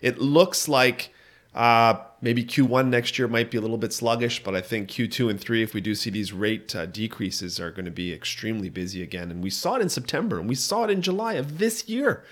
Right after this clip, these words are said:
with these quote unquote super high interest rates. We saw prices jump up.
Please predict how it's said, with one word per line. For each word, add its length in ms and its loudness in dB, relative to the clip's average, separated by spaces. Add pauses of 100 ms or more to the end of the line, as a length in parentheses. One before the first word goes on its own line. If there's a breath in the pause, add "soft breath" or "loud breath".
(300 loud breath)
with 220 6
these 160 4
quote 260 4
unquote 400 4
super 340 0
high 160 4
interest 400 0
rates. 320 2
We 160 2
saw 300 4
prices 540 2
jump 320 2
up. 280 2